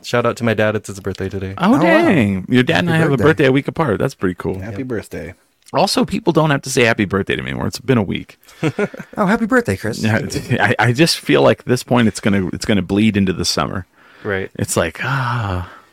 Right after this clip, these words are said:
Speaker 2: oh, poor me, huh?
Speaker 3: We'll, we'll keep it going.
Speaker 2: Poor me.
Speaker 3: Didn't you know it was Chris's birthday?
Speaker 2: <laughs> Oh my
Speaker 3: What?
Speaker 2: God.
Speaker 3: Wasn't that a few weeks ago or now?
Speaker 2: I don't know.
Speaker 4: You don't
Speaker 2: I mean,
Speaker 4: know.
Speaker 2: I'll still accept gifts. I thank you for
Speaker 1: Yeah,
Speaker 2: this
Speaker 1: we
Speaker 2: beautiful record. So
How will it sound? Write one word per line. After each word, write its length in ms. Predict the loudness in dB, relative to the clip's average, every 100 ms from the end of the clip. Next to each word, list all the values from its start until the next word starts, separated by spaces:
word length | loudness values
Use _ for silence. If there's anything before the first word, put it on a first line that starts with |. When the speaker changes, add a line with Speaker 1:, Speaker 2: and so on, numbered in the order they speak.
| -2
Speaker 2:
oh, 140 | 2 2
poor 300 | 2 2 4
me, 280 | 4 2 2
huh? 160 | 0
Speaker 3:
We'll, 120 | 0 0
we'll 80 | -2
keep 140 | -2
it 60 | -2
going. 360 | -2 -2 -4 -8 _ _
Speaker 2:
Poor 340 | -4 2 4 4
me. 360 | 0 -2 -6 -6
Speaker 3:
Didn't 180 | -4 0
you 60 |
know 100 | 2
it 60 | 2
was 100 | 0
Chris's 260 | -2 -2 0
birthday? 440 | 0 0 0 -2 -4
Speaker 2:
<laughs> 120 | -6 0
Oh 160 | 0
my 80 | 0
Speaker 3:
What? 80 | -2
Speaker 2:
God. 220 | 0 0
Speaker 3:
Wasn't 200 | 2 2
that 120 | 2 0
a 60 |
few 180 | -2 -2
weeks 200 | -2 -4
ago 220 | -2 -2
or 180 | 2 2
now? 420 | 2 0 0 0 -4
Speaker 2:
I 180 | -2 0
don't 180 | 0 -2
know. 100 | -14 -10
Speaker 4:
You 100 | -6
don't 80 | 0
Speaker 2:
I 80 | 4
mean, 100 | 4
Speaker 4:
know. 60 |
Speaker 2:
I'll 40 | 4
still 180 | 4 4
accept 280 | 4 0 2
gifts. 300 | 2 2 2
I 100 | -2
thank 280 | 0 -2 0
you 60 | -2
for 60 |
Speaker 1:
Yeah, 180 | 0 0
Speaker 2:
this 60 | 0
Speaker 1:
we 100 | -4
Speaker 2:
beautiful 500 | -4 2 2 2 -2
record. 400 | -2 -4 -4 -6 -10 -20 -6
So 240 | 2 2